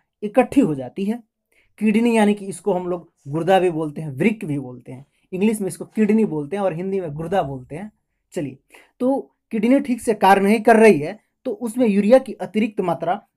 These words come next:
इकट्ठी हो जाती है, यह स्थिति कहलाती है। तो यूरिया की मात्रा इकट्ठी हो जाती है तो यह स्थिति क्या कहलाएगी? जवाब देना है आपको। पहला ऑप्शन ध्यानपूर्वक देखिएगा और सुनिएगा भी, सत्वक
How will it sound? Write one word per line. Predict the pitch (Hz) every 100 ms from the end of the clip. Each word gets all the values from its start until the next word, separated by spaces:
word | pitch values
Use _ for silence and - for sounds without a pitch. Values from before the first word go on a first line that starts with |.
| -
इकट्ठी | 180 247 - 302
हो | 233
जाती | 156 143 151
है, | 151 240 - _ -
यह | 214 262
स्थिति | 220 262 247 254
कहलाती | 220 202 180 156 135
है। | 120 123 _ _ _ _ _ -
तो | 240
यूरिया | 180 180 233
की | 226
मात्रा | 226 220 226 233 247 _ _ _ _ _ _
इकट्ठी | 180 180 220 269
हो | 233
जाती | 208 175 170
है | 175 226 262 _
तो | -
यह | 196 226
स्थिति | 220 233 214
क्या | 208 208 233
कहलाएगी? | 226 185 175 175
जवाब | 170 165 180 160
देना | 180
है | 214
आपको। | 214 185
पहला | 139 165 190
ऑप्शन | 185 143 127
ध्यानपूर्वक | 156 190 185 185
देखिएगा | 180 180 - 226 185
और | 175
सुनिएगा | 202 202 220 190
भी, | 131 131 _ _ _ _ _ _ _ _ _ _ _ _ _
सत्वक | - 220 220 160 220 240